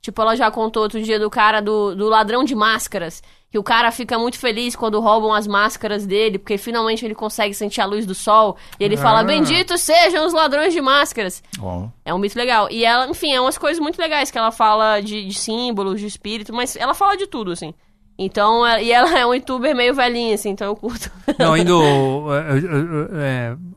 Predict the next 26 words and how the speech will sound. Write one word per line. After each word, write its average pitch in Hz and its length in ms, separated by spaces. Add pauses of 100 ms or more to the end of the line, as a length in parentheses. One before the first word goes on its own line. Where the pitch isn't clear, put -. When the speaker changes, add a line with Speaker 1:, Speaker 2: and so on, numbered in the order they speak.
(300)
Speaker 2:
falou, 143 500
falou 147 260
nisso, 160 200
eu 139 40
tinha 156 140
lembrado 151 380
também 151 520
da 135 140
Nathalie 143 320
Wynn. 143 280 (840)
Que 135 180
vários 139 300
vídeos 139 180
ela 135 140
usa 131 200
boina, 127 340
ela 123 200
tem 131 160
um 123 380
canal 127 240
de 123 100
YouTube, 123 300
é 120 40
uma 120 280
filósofa 127 560
trans. 123 520